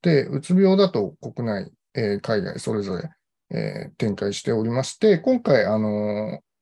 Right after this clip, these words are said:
痛み不安、がん関連ということで、国立がん研究センター東病院のところと共同研究をした、や、えー、やったこの部分について、えー、詳しく話せればなと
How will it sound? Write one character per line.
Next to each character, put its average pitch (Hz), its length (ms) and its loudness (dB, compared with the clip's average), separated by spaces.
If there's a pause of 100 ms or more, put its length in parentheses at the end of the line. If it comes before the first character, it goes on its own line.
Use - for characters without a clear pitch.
(220)
痛 147 220 0
み 151 120 4
不 120 180 -4
安、 110 180 0
が 120 120 -2
ん 120 120 -4
関 117 220 -2
連 98 160 -6
と - 80 -12
い 104 80 -6
う 101 80 -8
こ - 100 -10
と 107 220 -2
で、 - 160 -10
国 113 120 -4
立 - 120 -10
が 117 80 -2
ん 107 80 -2
研 113 140 -2
究 113 160 -4
セ 110 160 -4
ン 101 40 -6
タ 101 100 -4
ー - 20 -8
東 104 260 -4
病 107 180 0
院 98 100 0
の 127 100 -4
と - 100 -20
こ 135 120 -2
ろ 143 60 0
と 110 120 -8
共 120 180 0
同 110 100 0
研 120 160 0
究 98 180 -6
を 87 40 -6 (400)
し - 140 -12
た、 120 240 2
や、 127 140 2 (280)
え 113 380 -2
ー、 - 0 -
や 117 140 -2
っ - 40 -8
た 110 240 -2
こ - 160 -4
の 110 320 2
部 139 200 2
分 120 120 0
に 110 120 -2
つ - 140 0
い 190 120 2
て、 214 100 4
え 117 340 2
ー、 - 60 -20
詳 104 160 -4
し - 100 -14
く - 160 -8
話 107 280 -4
せ 110 120 -2
れ 98 60 0
ば 139 140 2
な 165 180 6
と - 180 -8